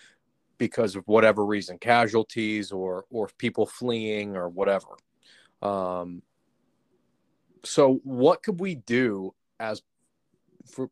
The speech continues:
for this, you know, discussion, partisans, if we have casualties or, you know, we are preparing to bring potentially austere type casualties in, or, or we're in that austere environment, or, you know, let's say we don't have access to anything other than we,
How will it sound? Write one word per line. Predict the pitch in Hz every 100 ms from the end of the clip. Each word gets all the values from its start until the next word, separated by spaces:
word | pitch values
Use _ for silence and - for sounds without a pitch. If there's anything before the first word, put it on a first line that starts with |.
| _
for | - 120
this, | 117 107 - _ -
you | 101
know, | 87 92 _
discussion, | 113 - 101 104 98
partisans, | - 135 143 127 - 92 98 - - _ - _ -
if | 117 123
we | 135
have | 117 135 147 -
casualties | - 127 120 117 - 117 110 110 101 -
or, | 113 110 117
you | 117
know, | 104 95
we | 98
are | 107
preparing | - - - 123 131 123
to | -
bring | 104 113 123 123 117 _ _ _ _ _ _ _ _
potentially | - - 135 123 123 120 117 113
austere | 107 120 123 - 131 127 127 120 -
type | 123 117 -
casualties | 123 120 117 117 - 117 104
in, | 120 107 101 104
or, | 127
or | 127 127
we're | 120
in | 123
that | 120 120 117
austere | 120 - 127 123
environment, | 113 113 110 113 113
or, | 104 104
you | 104
know, | 98
let's | 101 104
say | 113
we | 107
don't | 110
have | 107 107
access | 107 - 113 -
to | - 113
anything | - 123 110 113
other | 113 110
than | 107 104 98
we, | 104